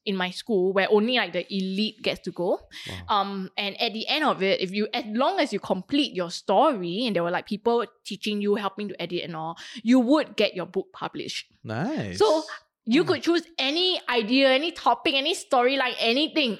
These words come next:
Speaker 1: unfiltered. It's all up to you. The only catch is you must complete it. And out of that class, I think there was, like, twenty of us across different schools. So there were, like,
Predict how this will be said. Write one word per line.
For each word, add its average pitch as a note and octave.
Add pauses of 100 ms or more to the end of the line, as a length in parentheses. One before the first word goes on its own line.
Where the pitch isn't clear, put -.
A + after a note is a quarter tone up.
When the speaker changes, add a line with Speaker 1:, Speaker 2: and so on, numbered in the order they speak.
Speaker 1:
unfiltered. B3
It's G3 (120)
all C4+
up -
to F#3
you. F3+ (140)
The A3
only E4 (160)
catch -
is F#3+ (220)
you B3
must C4
complete G#3
it. - (460)
And C4
out G4
of B3
that -
class, G#3
I A#3
think D#4
there C4
was, A3
like, F#3
twenty A#3+
of A#3
us A#3+
across B3+
different A3+
schools. E4+
So C#4+
there A3
were, F#3+
like, F3